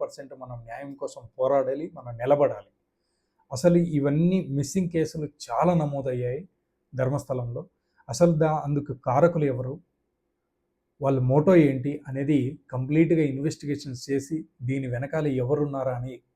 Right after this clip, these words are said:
ఒకవేళ కనిపెడితే వాళ్ళకి మాత్రం కఠినంగా శిక్షించాలనేది హండ్రెడ్ పర్సెంట్ ప్రతి ఒక్కరు కోరుకుంటున్నారు. So ధర్మస్థలం గురించి కానీ అక్కడ మంజునాథ టెంపుల్, ఆ, గురించి కానీ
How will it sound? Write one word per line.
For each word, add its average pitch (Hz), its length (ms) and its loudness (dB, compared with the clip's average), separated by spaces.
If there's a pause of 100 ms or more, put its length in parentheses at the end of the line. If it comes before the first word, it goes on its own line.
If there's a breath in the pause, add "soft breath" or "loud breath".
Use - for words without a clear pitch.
(360)
ఒకవేళ 135 400 2
కనిపెడితే 147 800 0
వాళ్ళకి 131 380 -6
మాత్రం 131 300 -10
కఠినంగా 147 500 -2
శిక్షించాలనేది 131 960 -6
హండ్రెడ్ 131 360 -10
పర్సెంట్ 131 320 -8 (120)
ప్రతి 131 180 -12
ఒక్కరు 151 320 -2
కోరుకుంటున్నారు. 131 800 -8 (600)
So 143 160 2
ధర్మస్థలం 139 600 -2
గురించి 131 300 -2
కానీ 123 320 -4 (560)
అక్కడ 139 160 -2
మంజునాథ 143 480 0
టెంపుల్, 135 600 0 (280)
ఆ, 127 60 -2 (360)
గురించి 131 420 0
కానీ 127 360 -2